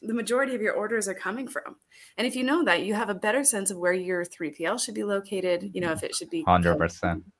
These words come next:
Speaker 1: Yeah.
Speaker 2: Yeah.
Speaker 1: <laughs>
Speaker 2: Imagine having your three P L, I don't know, in New York and all your sales are in California. Like, yeah,
Speaker 1: That's
Speaker 2: that's
Speaker 1: right.
Speaker 2: not smart. <laughs>
Speaker 1: Not great, not great, right?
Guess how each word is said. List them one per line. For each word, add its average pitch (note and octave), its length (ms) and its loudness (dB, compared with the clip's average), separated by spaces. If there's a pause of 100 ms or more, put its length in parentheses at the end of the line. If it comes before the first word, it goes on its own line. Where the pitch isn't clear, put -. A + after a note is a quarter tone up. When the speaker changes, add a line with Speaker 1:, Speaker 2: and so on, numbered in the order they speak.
(180)
Speaker 1:
Yeah. F3 380 8 (340)
Speaker 2:
Yeah. G4+ 80 12 (100)
Speaker 1:
<laughs> F#4 120 8
Speaker 2:
Imagine C3+ 340 12
having C3 260 10
your B2 140 12
three C3+ 220 6
P B2 160 8
L, A#2+ 160 6
I G#2+ 120 6
don't A2 120 6
know, A2 80 6
in G2+ 120 4
New G#2+ 120 6
York G#2+ 340 6
and F#2+ 160 0
all G2 100 4
your F#2+ 180 4
sales G2 400 -2
are F#2 100 2
in F#2 140 0
California. F#2 640 0
Like, E2+ 300 0 (440)
yeah, E2+ 180 0
Speaker 1:
That's F3 140 4
Speaker 2:
that's E2+ 140 4
Speaker 1:
right. G#3 100 -2
Speaker 2:
not E2+ 120 -2
smart. F2 280 0 (160)
<laughs> - 500 2
Speaker 1:
Not A#3 240 10
great, D4 380 8
not B3+ 200 6
great, C#4+ 300 4
right? A3 240 4